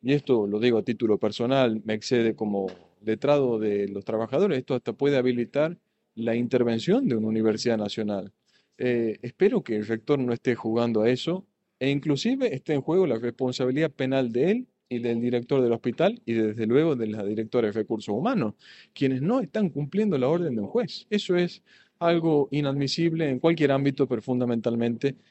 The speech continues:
en el de una, de una universidad que es una, una, una entidad que tiene como fin formar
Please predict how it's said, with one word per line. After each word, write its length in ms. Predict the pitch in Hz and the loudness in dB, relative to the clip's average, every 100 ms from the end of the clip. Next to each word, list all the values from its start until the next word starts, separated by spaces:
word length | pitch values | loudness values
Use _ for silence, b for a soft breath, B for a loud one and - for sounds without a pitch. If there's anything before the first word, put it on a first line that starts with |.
| b | b
en 120 | - 120 | -4 0
el 120 | 113 | 0
de 60 | |
una, 240 | 113 113 110 | 0 0 -2
de 200 | 107 110 | -4 -4
una 200 | 120 120 | -2 -2
universidad 600 | 117 117 117 - 120 113 | -2 -2 -2 -2 -2 -2
que 180 | 110 110 | -4 -6
es 200 | - - | -8 -12
una, 340 | 107 101 90 - _ - | -8 -8 -8 -12 _ -14
una, 320 | 95 95 104 - | -8 -6 -6 -6
una 400 | 110 104 101 95 _ _ | -6 -4 -6 -10 _ _
entidad 520 | 110 110 123 123 131 120 | -8 -4 2 4 4 0
que 100 | 107 | -4
tiene 240 | 117 110 | -2 -2
como 200 | 104 104 | -4 -6
fin 280 | - 113 104 | -6 -6 -4
formar 540 | - 113 117 123 131 | 0 0 2 0 -2